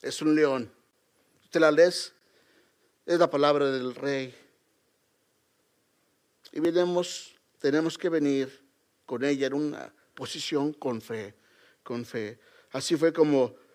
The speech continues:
como fu-, fue los hermanos en Tesalónica. Fue como cuando ellos llegaron, Pablo, Silas y Ni-, y, ah, Ni-, ah, Timoteo, recibieron la palabra de, con fe y también en, con tribulación.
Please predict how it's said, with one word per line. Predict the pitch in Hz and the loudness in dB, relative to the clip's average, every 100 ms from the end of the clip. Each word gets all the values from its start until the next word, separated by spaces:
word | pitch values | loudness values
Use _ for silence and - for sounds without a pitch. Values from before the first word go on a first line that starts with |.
| _ _ | _ _
como | - 139 | -4 -2
fu-, | 135 - 151 143 | -2 0 0 2
fue | 175 160 | 4 6
los | 156 156 | 4 0
hermanos | 135 151 156 156 | 2 2 0 -4
en | 139 | -6
Tesalónica. | 143 - 147 170 214 175 120 - _ _ _ _ _ _ | -4 -2 2 4 4 0 -6 -14 _ _ _ _ _ _
Fue | - 160 | -2 2
como | 160 | 2
cuando | 160 160 165 | 2 0 2
ellos | 175 165 | 0 2
llegaron, | 170 180 202 190 - _ _ _ _ _ _ _ _ | 2 2 -2 -6 -14 _ _ _ _ _ _ _ _
Pablo, | 135 127 135 | -8 -6 -6
Silas | 131 165 156 156 - | -6 -4 -2 -2 -4
y | 143 | -8
Ni-, | 139 139 - | -6 -6 -8
y, | 151 131 | -10 -10
ah, | 123 113 - _ _ - | -10 -12 -18 _ _ -8
Ni-, | 139 139 | -8 -6
ah, | 139 123 131 - _ _ _ | -10 -10 -12 -14 _ _ _
Timoteo, | 156 143 131 165 202 - _ _ _ _ _ _ _ - | -4 -4 -2 -2 -2 -10 _ _ _ _ _ _ _ -14
recibieron | 135 147 156 170 | -8 0 2 4
la | 160 | 2
palabra | 151 156 165 | 2 4 6
de, | 151 139 | 4 2
con | - 147 | 0 -2
fe | 139 202 | 2 0
y | 240 | 0
también | 220 190 180 196 202 | 2 4 6 4 4
en, | 170 | -4
con | 180 190 | 0 0
tribulación. | 196 180 165 135 131 - 214 269 185 | 2 0 2 0 -2 -2 0 0 -2